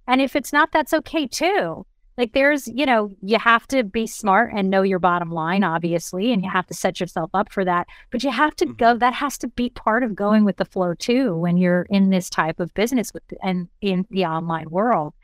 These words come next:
Speaker 1: And so, yeah, there are months that are better and there are months that are not so much, but everything to me is fantastic and I'm grateful for it all. So because of that sixteen cent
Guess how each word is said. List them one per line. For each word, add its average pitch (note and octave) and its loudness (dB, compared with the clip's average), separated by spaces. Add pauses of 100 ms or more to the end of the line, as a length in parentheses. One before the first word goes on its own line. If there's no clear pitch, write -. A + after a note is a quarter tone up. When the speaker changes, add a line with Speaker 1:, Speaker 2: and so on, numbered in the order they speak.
(280)
Speaker 1:
And G#3 -2
so, G#3+ 2
yeah, G#3+ 4
there G3 6
are A3+ -2
months G#3+ 2
that A3+ 4
are F#3+ 2
better F#3+ 2
and G3+ 2
there F#3 0
are F3+ -2
months F#3 -2
that F3+ -4
are E3+ 0
not F3+ 0
so F#3 -2
much, G#3+ 2
but F3+ -4 (380)
everything A#3 2
to G3 0
me F3+ 2
is D#3+ -4 (220)
fantastic F3 0
and E3+ -4
I'm F#3 2
grateful G3 -2
for E3+ 0
it E3 -2
all. F#3 4
So F3 -4 (340)
because C4 0
of A#3 0
that A#3 2
sixteen A#3 -2
cent G#3+ -2